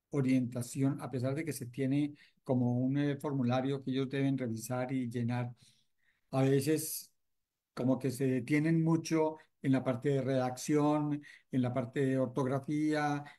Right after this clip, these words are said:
en la parte de, de, de las siglas, etcétera, que,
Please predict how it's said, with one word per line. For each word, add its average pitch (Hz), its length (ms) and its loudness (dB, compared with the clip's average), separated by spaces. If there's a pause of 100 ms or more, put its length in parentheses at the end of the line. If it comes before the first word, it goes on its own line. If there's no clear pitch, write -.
(140)
en 127 140 0
la 123 100 -2
parte 127 380 -2
de, 127 580 0 (380)
de, 123 420 -4
de 127 260 -2
las 123 220 0
siglas, 147 600 0
etcétera, 143 640 -4 (360)
que, 139 240 -2